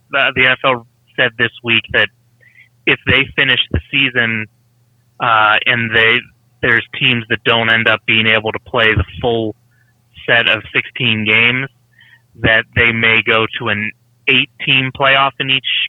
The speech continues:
conference, um, which would make it even easier for them to get in. But I think we assess this based on the assumption that only seven teams in each conference are gonna get in. But, uh, I think,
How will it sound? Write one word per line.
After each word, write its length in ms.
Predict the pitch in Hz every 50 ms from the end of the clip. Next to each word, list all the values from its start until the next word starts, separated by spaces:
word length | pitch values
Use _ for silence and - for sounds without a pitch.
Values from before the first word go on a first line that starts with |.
| - -
conference, 480 | 143 135 139 139 - 156 156 160 156 _ _ _ _ _ _ _ _ _ - - _ _ _ _ -
um, 420 | - 123 113 107 107 104 101 104 101 _
which 220 | - 120 120 117 - - -
would 180 | 120 110 104 101 _ _ - - - - -
make 240 | 151 131 120 117 -
it 140 | - 131 135 _ _ _ _ _ _ _ _ _ -
even 400 | 143 127 117 117 110 107 104 123 - -
easier 440 | 156 160 165 143 120 117 113 107 104 -
for 100 | - 117
them 200 | 107 104 104 104
to 80 | 101 101
get 180 | - - 160 110
in. 240 | 104 104 98 98 95 _ _ - - - - _ -
But 100 | - 117
I 80 | 117 117 107
think 160 | - 123 113 -
we 260 | 113 117 120 120 117
assess 320 | - - - 123 113 104 - - -
this 160 | 127 110 101 - _ -
based 300 | 113 110 110 - - -
on 140 | 113 113
the 120 | 110 107 107
assumption 480 | 101 - - 120 107 - - - 107 104
that 100 | 104 104
only 260 | 104 104 104 104 101 - -
seven 260 | - 107 101 104 98 101 - -
teams 300 | 107 104 101 104 104 104 _ _ _ _ _ _ _ _ _ _ _ _ _ -
in 120 | 135 113
each 120 | 107 104 - -
conference 380 | - - 107 104 101 98 98 - -
are 80 | 110 101
gonna 180 | - 101 101
get 160 | - - - -
in. 120 | - - - - _ _ _ _ _ _ - _ _ _ _ -
But, 220 | - 113 110 - - -
uh, 340 | 127 107 104 104 101 101 107 -
I 160 | 123 127 117 -
think, 160 | - 143 139